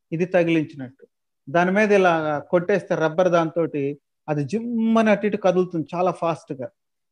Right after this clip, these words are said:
దీనికి అది ఈక్వల్ అయితే కొంత డిస్టెన్స్లోకి తీసుకెళ్ళినప్పుడు అక్కడి నుంచి శబ్దం వస్తుంది. ఆ శబ్దాన్ని సృష్టించగలుగుతాం, దానిలో ఉన్న శబ్దాన్ని దీనిలోకి బయటకు తీసుకురాగలుగుతాం.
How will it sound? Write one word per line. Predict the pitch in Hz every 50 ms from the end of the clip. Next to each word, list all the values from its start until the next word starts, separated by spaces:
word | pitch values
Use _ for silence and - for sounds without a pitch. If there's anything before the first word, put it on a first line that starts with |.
| - 135
దీనికి | 123 135 180 202 220 226 214 226 208 190 185 190 196 - - -
అది | 165 165 160 160
ఈక్వల్ | 165 208 220 220 - 233 226 214 196 196
అయితే | 185 175 180 190 185
కొంత | 185 - 170 165 160 -
డిస్టెన్స్లోకి | 165 156 165 160 - - 208 196 196 - 185 175 156 156
తీసుకెళ్ళినప్పుడు | - 175 170 175 - - 175 160 151 143 139 - 147 139 135 139 139 - _ _ _ - 156
అక్కడి | - _ - 165 160
నుంచి | 170 175 170 175 170
శబ్దం | - - 151 139 139 147 151 147
వస్తుంది. | 139 139 - _ - - - _ _ _ _ _ _ _ _ _ _ _ _ _ _ _ _ _ _ _ _ _ _ _ -
ఆ | 170
శబ్దాన్ని | 170 - - 208 196 185 170 170 220 220 214 202
సృష్టించగలుగుతాం, | 165 - 190 170 - - 202 180 - 170 180 151 143 135 135 - 123 - _ _ _ -
దానిలో | 147 160 165 185 202 202 208 202
ఉన్న | 196 185 180 165
శబ్దాన్ని | - - 170 160 156 165 202 202 196 202 226 240
దీనిలోకి | 220 170 147 170 175 175 170 170 170 165
బయటకు | 139 151 160 165 160 170 165
తీసుకురాగలుగుతాం. | 156 151 139 - _ - - 135 139 135 131 131 127 _ _ - -